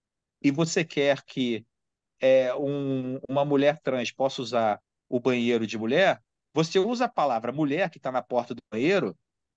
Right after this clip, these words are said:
e usa isso pra di-, dizer que eles são iguais biologicamente, porque no fundo o que você quer é o acesso a, a, a, a, a todas as coisas, a competição esportiva, a banheiro, et cetera, para os dois gêneros.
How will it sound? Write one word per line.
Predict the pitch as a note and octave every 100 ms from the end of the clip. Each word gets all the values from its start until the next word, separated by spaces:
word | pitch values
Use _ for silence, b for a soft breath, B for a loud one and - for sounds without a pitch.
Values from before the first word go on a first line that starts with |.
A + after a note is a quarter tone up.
| _ _ _ _ _ _ _ -
e | D3+ E3
usa | F#3 G#3 F#3+ F#3+
isso | F#3 F#3+ F#3
pra | G3
di-, | F3+ E3
dizer | D3+ D#3 D3+
que |
eles | D#3 C#3
são | D3
iguais | C#3 B2+ A2
biologicamente, | A#2 A2+ - C3+ F3+
porque | -
no | G3+
fundo | - G#3+
o | A3
que | A3
você | G#3+ -
quer | F#3+ F3+ G3 G#3
é | G3+
o | G#3
acesso | G3 - F3 F#3 G3+ G3+ _ _ -
a, | C#3+ C#3+ C#3+ D#3+ C#3
a, | - F3+
a, | D3 D#3
a, | C#3+ C3 -
a | C#3
todas | C#3 E3+ F3+
as | F3+ E3+
coisas, | - E3 F3+ C3+ B2
a |
competição | A#2 D3 D#3 C#3+ D3+ - B2+
esportiva, | - G3+ F3 - G3+ F3 B2+
a | C3+
banheiro, | G3+ F#3 D3+ F3
et | G3+
cetera, | F#3+ D#3+ F#3+ F#3
para | G3
os | G3
dois | F3 F#3+
gêneros. | G#3 G#3+ D3 F#2+